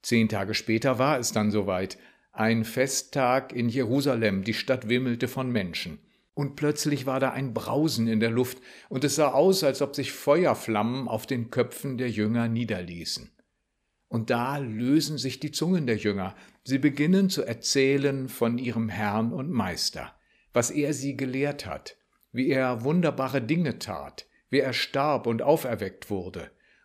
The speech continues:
und wie das alles in den Plan Gottes hineinpasste. Die Menschen hören ihnen zu und werden selbst ergriffen. Viele beginnen zu glauben, und schnell sind es nicht mehr zwölf, sondern Hunderte.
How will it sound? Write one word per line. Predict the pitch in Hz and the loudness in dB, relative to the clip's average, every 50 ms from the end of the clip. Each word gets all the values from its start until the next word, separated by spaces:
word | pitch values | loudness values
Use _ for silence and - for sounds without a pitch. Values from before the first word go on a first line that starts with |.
| _ _ | _ _
und | - 123 117 117 | -6 -4 -4 -2
wie | 156 151 | -2 -2
das | 151 147 139 139 - - | 0 0 -2 -2 -4 -4
alles | - 120 120 131 139 143 143 143 - | -2 -2 0 0 0 0 0 -2 -4
in | - 131 113 107 | -2 -2 -2 0
den | 117 113 113 113 | 0 0 -2 -2
Plan | - 127 120 110 113 117 123 131 117 | -2 0 2 2 2 0 -2 -2 0
Gottes | - 110 104 - - 113 - - | 0 0 0 0 -2 -6 -4 -2
hineinpasste. | 131 120 117 113 101 90 82 80 78 - 82 69 - - - - - 52 - - _ _ _ _ _ _ _ _ _ _ _ _ - | -2 0 0 0 0 -2 -4 -8 -10 -10 -8 -8 -6 -6 -6 -6 -8 -10 -12 -14 _ _ _ _ _ _ _ _ _ _ _ _ -4
Die | - 104 | -2 0
Menschen | 107 113 120 131 117 - - 135 117 | 2 2 2 2 0 -2 -2 0 0
hören | 120 135 135 131 135 131 | 2 2 2 0 0 -2
ihnen | 127 127 127 131 131 127 | 0 -2 0 0 0 -2
zu | 113 - - 170 127 104 | -2 -2 -2 -2 -2 -2
und | 98 95 - | -2 -2 0
werden | 120 123 120 131 123 | 0 0 0 0 -2
selbst | 113 113 110 113 113 - - - | 0 2 2 2 2 -2 -6 -6
ergriffen. | 135 131 117 - 101 101 95 - 92 76 73 - - _ _ _ _ _ _ | -4 -4 -2 -2 -2 -2 -4 -4 -10 -12 -14 -16 -20 _ _ _ _ _ _
Viele | - - 160 170 170 170 | -4 0 0 2 2 2
beginnen | 127 139 117 110 143 139 139 135 | 2 2 0 0 0 -2 -2 -2
zu | - - 139 113 | -2 -2 -2 -2
glauben, | 117 131 131 135 147 135 113 104 95 95 | -2 0 2 2 2 2 2 2 0 0
und | - 135 127 113 | -2 -4 -2 -2
schnell | - - 127 123 131 143 135 | -2 -2 0 0 0 0 0
sind | 131 127 120 123 | -2 -2 -2 -2
es | 117 - | -4 -4
nicht | 131 120 117 - - | -4 -6 -6 -4 -4
mehr | 123 113 | -6 -6
zwölf, | - - 120 120 113 107 110 117 117 - | -2 2 4 6 6 6 4 2 -2 -4
sondern | - 117 117 120 131 139 139 127 117 | -2 -2 0 0 -2 -2 -2 2 4
Hunderte. | 117 107 92 85 78 78 - - - - | 4 4 4 2 -2 -6 -8 -10 -12 -14